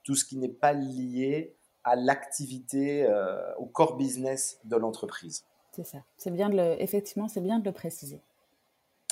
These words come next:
Speaker 1: Tu veux que je commence par un petit peu la genèse ?
Speaker 2: Ben
Speaker 1: Qu'est-ce
Speaker 2: voilà.
Speaker 1: qui m'a amené à
Speaker 2: <laughs> D'abord, attends, je vais même commencer plus tôt que ça.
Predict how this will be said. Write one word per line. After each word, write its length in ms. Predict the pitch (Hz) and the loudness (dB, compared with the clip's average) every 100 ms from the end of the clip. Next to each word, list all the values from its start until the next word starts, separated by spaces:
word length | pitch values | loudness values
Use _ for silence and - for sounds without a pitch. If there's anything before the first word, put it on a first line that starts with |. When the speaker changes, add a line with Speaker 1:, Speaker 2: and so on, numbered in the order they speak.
| - _ _ _ _ _ _ _ _ _ _ _ | -10 _ _ _ _ _ _ _ _ _ _ _
Speaker 1:
Tu 160 | - 139 | -2 2
veux 160 | 151 | 4
que 160 | 170 160 | 4 2
je 680 | 143 156 156 156 151 151 151 | 2 4 6 8 8 6 6
commence 440 | 156 156 160 160 | 4 4 2 6
par 140 | 160 | 8
un 100 | 151 | 6
petit 160 | 151 147 | 4 -6
peu 260 | - 156 160 | -2 4 8
la 160 | 147 | 10
genèse ? 720 | 151 156 156 170 196 156 123 - | 10 6 4 2 2 0 0 6
Speaker 2:
Ben 200 | 214 277 | 12 12
Speaker 1:
Qu'est-ce 60 | |
Speaker 2:
voilà. 220 | 269 202 175 | 12 10 10
Speaker 1:
qui 60 | |
m'a 120 | 165 | 8
amené 400 | 156 151 151 160 | 10 10 6 6
à 320 | 151 - 143 143 - 165 - 247 233 - - | 6 8 6 4 2 0 8 10 10 6 10
Speaker 2:
<laughs> 40 | |
D'abord, 360 | 262 247 359 311 | 12 12 12 12
attends, 320 | 269 180 - 214 | 8 6 6 4
je 100 | 226 | 6
vais 220 | 226 254 | 8 10
même 180 | 349 359 | 8 8
commencer 500 | 285 240 269 285 262 | 6 6 6 4 2
plus 320 | - 320 349 | 2 2 4
tôt 140 | 262 | 2
que 80 | - | 2
ça. 220 | - 160 | 0 -2